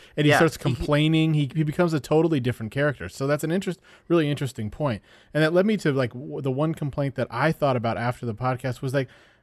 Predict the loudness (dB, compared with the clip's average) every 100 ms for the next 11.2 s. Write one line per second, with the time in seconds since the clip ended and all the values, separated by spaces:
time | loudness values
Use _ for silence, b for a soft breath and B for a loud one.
0 | b _ _ 0 2 0 -4 0 2 2
1 | 0 0 -2 0 4 6 6 6 4 4
2 | 4 4 2 4 2 2 -2 -4 -8 -2
3 | 0 2 0 0 2 2 0 -4 -2 0
4 | 2 2 4 4 4 4 4 2 2 2
5 | 4 4 4 2 2 -2 -2 0 0 -2
6 | -2 0 0 0 -4 -4 -2 0 2 0
7 | -2 -2 0 2 2 0 -6 -2 -4 -2
8 | -2 0 -2 -4 -2 0 0 0 -4 -8
9 | -8 -10 -8 -8 -12 -4 0 0 -2 -10
10 | -8 -6 -4 -2 -4 -6 -8 -6 -6 -8
11 | -18